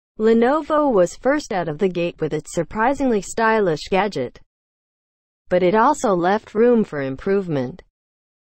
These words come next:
J B L, given its heritage as an audio company, is putting the emphasis on sound quality, with stereo speakers and a surprising amount of bass.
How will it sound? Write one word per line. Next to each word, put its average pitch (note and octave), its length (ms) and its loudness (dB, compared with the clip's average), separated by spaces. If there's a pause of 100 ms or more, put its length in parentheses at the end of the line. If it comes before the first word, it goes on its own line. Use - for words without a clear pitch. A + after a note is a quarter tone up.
(120)
J A#3+ 300 4
B G3+ 260 2
L, G3 520 -2
given B3 320 2
its F#3 180 -2
heritage G#3+ 480 0
as D#3+ 160 -2
an F#3+ 140 0
audio C#4 480 0
company, C#3+ 680 -8
is F3 180 -8
putting F3+ 320 -2
the D#3+ 140 0
emphasis G3+ 580 -2
on D3 200 -4
sound A3 340 0
quality, C#3 680 -2 (1080)
with G#3 260 0
stereo D4 760 0
speakers A#3 600 -4
and E3 100 -4
a E3 60 -6
surprising A3 680 -2
amount F#3 320 2
of E3 120 -2
bass. C#3+ 320 -4